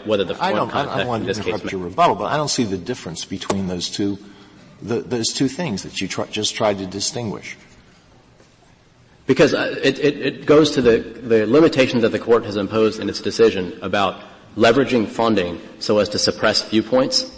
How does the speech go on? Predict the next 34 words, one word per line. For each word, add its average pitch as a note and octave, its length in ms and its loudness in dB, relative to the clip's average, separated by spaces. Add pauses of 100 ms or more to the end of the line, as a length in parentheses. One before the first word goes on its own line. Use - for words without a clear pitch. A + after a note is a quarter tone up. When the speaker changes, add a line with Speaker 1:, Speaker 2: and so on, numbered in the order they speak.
(220)
Speaker 1:
That's - 240 2
not B2 160 4
what's A#2 140 4
going G2+ 260 2
on G#2+ 160 2
here. E2+ 240 -6 (340)
This C#3+ 180 2
is C#3+ 100 0
not B2+ 180 4
a B2+ 40 4
case A2+ 320 2
in G2+ 80 -2
which G2 180 0
funding A2+ 260 2
is F#2 60 -4
being G2 160 0
leveraged G2+ 380 0
to F#2+ 80 -4
suppress - 420 0
a G#2+ 40 4
viewpoint. F2 480 -4 (360)
It's - 140 0
a A#2 60 6
case D3 340 2
in A2+ 160 0
which G#2 220 0
we're B2 120 6
trying C3+ 200 0
to A2+ 60 2
get A2 140 4
an G2 120 -2
ex A#2 240 -4
ante A2+ 240 -2
determination G2 840 0